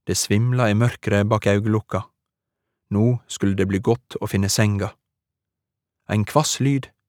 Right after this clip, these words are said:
fikk han til å slå opp auga att. En fugl, kan hende. Jau, kattugla var nå viss på denne tida av året, og det var ikke bare den velkjente tutinga hun hadde å by på heller.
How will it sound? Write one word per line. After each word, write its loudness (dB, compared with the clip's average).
fikk 0
han -2
til -2
å -2
slå 4
opp -6
auga 2
att. -8
En -2
fugl, -2
kan -2
hende. -2
Jau, 2
kattugla 2
var 4
nå 2
viss 0
på -2
denne 0
tida 0
av 2
året, 2
og -2
det 4
var 4
ikke -2
bare 0
den 2
velkjente 0
tutinga -2
hun -2
hadde 2
å 2
by 2
på 0
heller. 2